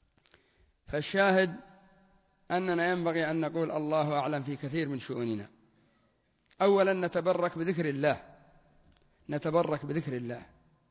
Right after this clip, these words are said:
سبحانه وتعالى. الأمر الأول،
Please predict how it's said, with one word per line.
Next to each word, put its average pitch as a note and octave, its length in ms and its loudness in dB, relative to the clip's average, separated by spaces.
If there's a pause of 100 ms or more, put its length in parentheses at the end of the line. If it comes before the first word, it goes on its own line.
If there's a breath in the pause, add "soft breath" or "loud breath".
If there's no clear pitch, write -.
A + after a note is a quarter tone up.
(560)
سبحانه D3 460 -4
وتعالى. B2 460 -8 (1200 soft breath)
الأمر G3 360 2
الأول، F3+ 540 4